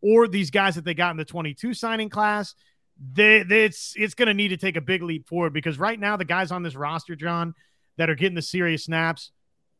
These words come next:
I, I don't know that I see those being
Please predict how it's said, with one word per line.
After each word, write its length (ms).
I, 300
I 140
don't 140
know 180
that 180
I 160
see 320
those 400
being 480